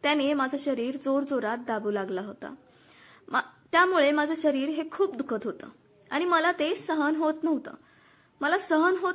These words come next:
नसल्यामुळे मी माझ्या नवऱ्याला बाजूला ढकलले. तेवढ्यातच माझा नवरा हा बाजूला पडला. दारूच्या नशेत तो काय करतो हे त्याला स्वतःला समजत नव्हतं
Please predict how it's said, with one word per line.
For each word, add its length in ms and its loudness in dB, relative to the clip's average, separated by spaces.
नसल्यामुळे 580 2
मी 120 0
माझ्या 280 0
नवऱ्याला 460 0
बाजूला 500 0
ढकलले. 460 -6
तेवढ्यातच 560 6
माझा 280 2
नवरा 340 0
हा 160 0
बाजूला 400 0
पडला. 340 -6
दारूच्या 440 8
नशेत 380 4
तो 60 2
काय 300 4
करतो 460 2
हे 200 2
त्याला 280 0
स्वतःला 480 0
समजत 420 -6
नव्हतं 360 -8